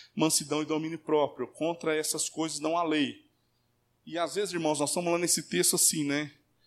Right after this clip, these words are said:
"Os frutos do Espírito são." Não, aqui tá dizendo,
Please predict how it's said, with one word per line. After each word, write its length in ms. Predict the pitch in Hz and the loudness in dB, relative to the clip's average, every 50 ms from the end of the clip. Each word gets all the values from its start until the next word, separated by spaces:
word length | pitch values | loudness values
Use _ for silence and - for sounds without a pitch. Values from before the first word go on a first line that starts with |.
| _ _ _ _ _ - | _ _ _ _ _ 4
"Os 220 | 180 180 170 - | 4 6 8 8
frutos 520 | - - - 214 233 247 240 - 226 208 175 | 6 6 6 6 6 6 4 2 -2 -4 -4
do 140 | 175 196 196 | -4 -2 -2
Espírito 500 | 180 - - 196 196 185 196 - 214 190 | -2 -2 0 0 -2 -2 -2 -6 -4 -2
são." 560 | - - - 185 175 165 147 123 113 - _ _ | 0 2 2 4 4 4 2 2 -2 -6 _ _
Não, 340 | - 135 147 151 151 143 127 | -6 0 2 2 2 2 2
aqui 200 | 123 - - 170 | 0 -2 -4 -6
tá 140 | 156 180 175 | -2 -2 -2
dizendo, 560 | 156 160 147 - 151 170 190 196 175 185 - | -2 -2 0 2 2 4 2 2 2 0 -2